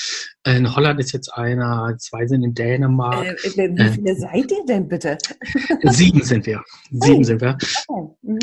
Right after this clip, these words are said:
Speaker 1: Genau, das ist also total verteilt. Und, ähm, ja, wir haben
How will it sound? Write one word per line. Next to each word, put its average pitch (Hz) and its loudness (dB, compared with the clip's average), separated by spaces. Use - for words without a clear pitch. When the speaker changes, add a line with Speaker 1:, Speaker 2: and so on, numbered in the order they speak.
Speaker 1:
Genau, 139 4
das 113 0
ist 127 -2
also 123 2
total 123 -4
verteilt. 139 0
Und, 135 0
ähm, 127 -2
ja, 120 0
wir 123 4
haben 135 -2